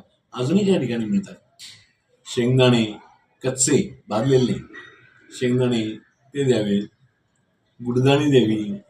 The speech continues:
राजगिऱ्याचा लाडू द्यावा, हे असे साधारण नैवेद्याला मारुतीला चालतं वीरासनातल्या. आता वीरासनातल्या मारुतीला करताना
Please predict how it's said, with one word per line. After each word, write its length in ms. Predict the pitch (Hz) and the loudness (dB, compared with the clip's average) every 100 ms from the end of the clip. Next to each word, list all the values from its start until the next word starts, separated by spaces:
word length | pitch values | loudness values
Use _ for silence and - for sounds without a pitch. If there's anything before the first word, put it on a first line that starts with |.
| _ | _
राजगिऱ्याचा 480 | 117 117 127 127 131 | -10 -2 2 2 2
लाडू 280 | 123 110 131 | 2 0 0
द्यावा, 340 | 104 90 90 92 - _ _ _ _ _ _ _ _ _ - | 0 -2 -6 -14 -20 _ _ _ _ _ _ _ _ _ -6
हे 60 | |
असे 280 | 180 147 190 | -4 -2 0
साधारण 380 | 170 165 175 190 - | 0 2 2 0 -2
नैवेद्याला 540 | 143 147 143 147 156 190 - _ _ _ _ _ _ _ | -8 -8 -6 -4 -4 -6 -12 _ _ _ _ _ _ _
मारुतीला 460 | 123 120 123 127 147 | -10 -8 -8 -8 -6
चालतं 400 | 190 175 - - - _ _ _ _ _ _ _ _ _ _ _ - | -2 -2 -2 -10 -20 _ _ _ _ _ _ _ _ _ _ _ -6
वीरासनातल्या. 680 | 113 127 123 107 98 82 - _ _ _ _ _ _ _ _ - | 0 2 2 2 0 -2 -12 _ _ _ _ _ _ _ _ -8
आता 160 | 131 135 | -2 2
वीरासनातल्या 680 | 135 156 160 160 165 170 | 4 2 0 0 0 0
मारुतीला 440 | 165 151 139 156 160 | 0 -2 -4 -4 -4
करताना 460 | 151 139 139 143 | -2 -4 -4 -6